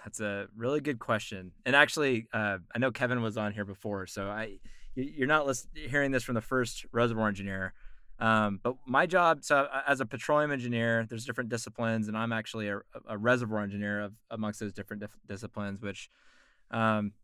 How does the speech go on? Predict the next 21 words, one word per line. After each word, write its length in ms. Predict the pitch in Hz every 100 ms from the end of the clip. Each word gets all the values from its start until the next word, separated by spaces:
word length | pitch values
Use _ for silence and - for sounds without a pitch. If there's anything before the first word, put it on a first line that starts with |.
| -
yeah, 220 | 196 101
it, 120 | 113
it's 220 | 131 117
basically 380 | - 147 - 147
looking 280 | 127 127 123
for, 400 | 127 120 120 117
for 100 | - 131
oil 380 | 113 123 127
and, 260 | 120 113 113 -
and 160 | 107
trying 220 | - 117
to 60 | 113
find 200 | 120 113
the 40 | 110
most 240 | 110 -
economic 440 | 110 117 113 110
way 160 | 113 110
to, 240 | 107 104
to 120 | 101 104
get 120 |
it. 80 | 110